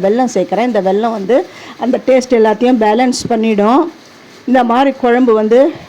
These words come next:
பண்ணி நீங்க வச்சீங்கன்னா ஒரு வாரம் ஆனாலும் இந்த குழம்பு அவ்வளோ நல்லா இருக்கும். அப்படியே தான்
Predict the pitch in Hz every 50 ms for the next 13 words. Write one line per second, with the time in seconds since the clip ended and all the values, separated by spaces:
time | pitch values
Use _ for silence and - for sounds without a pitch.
0 | - - 233 226 226 233 247 277 - - - - - - 220 220 214 214 214 208
1 | - 254 262 262 254 226 226 240 240 226 214 220 220 233 262 254 240 226 214 220
2 | 220 214 220 262 269 240 214 185 - 214 208 226 220 202 185 180 185 214 226 226
3 | 226 220 214 214 226 220 208 202 226 226 220 202 - 214 202 208 208 220 226 226
4 | 208